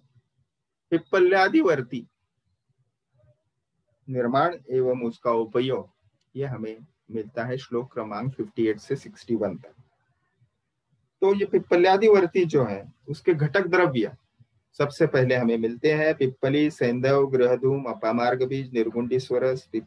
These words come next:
पीली सरसों, अमलतास यानी आरगवत का मज्जा, सहचर, फिर बड़ी कंठकारी, गोमूत्र, कांजी, गुड़, ठीक है।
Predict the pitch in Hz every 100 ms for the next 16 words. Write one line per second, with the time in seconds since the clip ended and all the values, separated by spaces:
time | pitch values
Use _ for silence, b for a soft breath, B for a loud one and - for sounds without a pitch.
0 | _ _ 123 120 127 127 113 - 127 131
1 | 131 _ _ _ _ _ _ _ _ -
2 | 117 135 139 143 135 - 120 113 113 107
3 | 117 127 131 131 - _ _ 127 120 107
4 | 110 117 127 131 135 - _ _ _ -
5 | 131 127 - 135 131 127 _ _ _ _
6 | _ - 120 110 95 _ _ - 113 135
7 | 135 127 127 127 117 123 131 127 151 -
8 | 120 123 127 123 131 127 113 113 117 127
9 | 123 120 123 120 - _ _ _ _ _
10 | _ _ 330 214 104